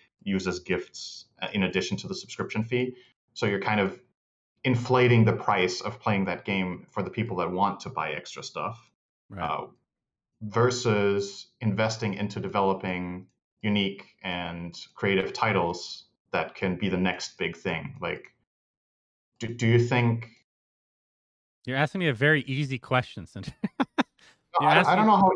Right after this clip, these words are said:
Speaker 1: easy it, like, I'm not asking you what you think, like, in your personal opinion, what is better,
Speaker 2: Okay.
Speaker 1: 'cause I'm pretty sure we align on that. I'm asking, do you think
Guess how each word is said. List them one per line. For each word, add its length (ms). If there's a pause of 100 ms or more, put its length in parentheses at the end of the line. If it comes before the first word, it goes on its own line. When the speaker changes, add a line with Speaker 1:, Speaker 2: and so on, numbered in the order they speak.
(140)
Speaker 1:
easy 120
it, 180
like, 360
I'm 120
not 220
asking 260
you 100
what 160
you 100
think, 600
like, 320
in 160
your 180
personal 360
opinion, 540
what 180
is 80
better, 320
Speaker 2:
Okay. 200
Speaker 1:
'cause 180
I'm 300
pretty 200
sure 100
we 100
align 260
on 100
that. 300
I'm 120
asking, 360
do 100
you 80
think 420